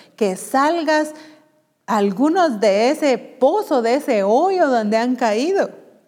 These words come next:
Que se levanten hoy en el nombre de Jesús y salgan de esa condición, de esa enfermedad, como decían por ahí,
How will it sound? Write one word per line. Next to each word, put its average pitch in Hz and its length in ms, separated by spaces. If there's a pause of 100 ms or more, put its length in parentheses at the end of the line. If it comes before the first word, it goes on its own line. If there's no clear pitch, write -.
(1200)
Que 233 140
se 240 180
levanten 220 1000
hoy 233 500 (220)
en 208 220
el 196 240
nombre 320 480
de 226 160
Jesús 214 720 (720)
y 214 140
salgan 320 580
de 277 80
esa 285 240
condición, 226 880 (520)
de 240 120
esa 311 160
enfermedad, 254 880
como 233 240
decían 240 640
por 214 160
ahí, 254 260